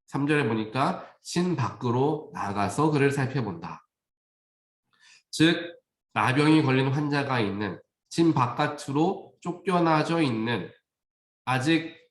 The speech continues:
죄악이 정결하게 되어 있지 않은 그 사람에게 제사장이 직접 나아간다. 이 부분이 우리가 오늘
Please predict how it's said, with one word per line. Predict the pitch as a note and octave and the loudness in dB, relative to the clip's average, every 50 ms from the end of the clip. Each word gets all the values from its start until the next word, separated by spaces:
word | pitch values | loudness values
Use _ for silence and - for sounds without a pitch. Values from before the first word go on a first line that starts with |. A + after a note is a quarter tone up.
| _ | _
죄악이 | - - C3 B2 C3+ C#3+ D3+ D3 B2+ B2+ B2 C3 D#3+ G3 - - - _ _ _ - | -8 -4 0 0 2 2 2 0 0 -2 -2 -2 -2 -4 -8 -12 -20 _ _ _ -14
정결하게 | - - A2 A#2 C3 C3+ D3+ D3 D3 C#3 C3 C#3 C3+ | -8 -6 -4 -2 0 0 0 0 0 0 0 -2 -2
되어 | B2 A#2 A2+ A2+ A2+ A2+ | -2 -2 -2 0 -2 -2
있지 | A2 G#2 - - C3+ G#2+ | -4 -4 -6 -6 -6 -6
않은 | F#2+ F2+ F2 F#2+ A2+ A2 - - - _ _ _ _ _ | -6 -4 -4 -2 -2 -2 -2 -6 -14 _ _ _ _ _
그 | _ - - | _ -16 -6
사람에게 | - D3 C#3+ D3 C#3 A#2 G2+ F2+ F2 A2 D3 D#3 C3 F#2 - - - - _ _ _ | -2 0 2 2 2 0 -2 -4 -4 -2 -2 -2 -2 -2 -6 -10 -16 -20 _ _ _
제사장이 | - - G#2+ G2 B2 C3+ B2 A#2 A2+ G#2+ A2 A2 A2 | -10 -6 -4 -2 0 0 0 0 0 0 -2 -4 -4
직접 | - - - - - C#3 D3+ D3+ D3 - - - | -6 -12 -12 -6 -2 -2 -2 -2 -4 -10 -12 -6
나아간다. | F2+ F#2+ F#2+ F#2+ G2+ A2+ A#2+ B2+ B2+ B2 G#2+ F2 F2 F2 F#2 F2+ F2+ F2+ E2+ E2 D#2 D#2 - - - _ _ _ _ _ _ _ _ _ _ _ _ _ _ _ _ _ _ _ _ _ _ | -2 -2 0 2 2 4 4 4 2 0 -2 -6 -6 -4 -4 -2 0 0 -2 -2 -6 -10 -14 -20 -20 _ _ _ _ _ _ _ _ _ _ _ _ _ _ _ _ _ _ _ _ _ _
이 | - A#2+ | -2 0
부분이 | A#2+ B2 A#2+ A#2 A2+ A2 | 2 2 2 2 2 2
우리가 | G2+ G2 F#2 F#2 F2+ F#2+ F#2+ | 2 0 0 -2 -2 -2 -2
오늘 | F#2+ F#2 F#2+ G2+ C#3 F#3 A3+ A3 - - - | -2 -2 0 0 2 0 0 -2 -6 -12 -16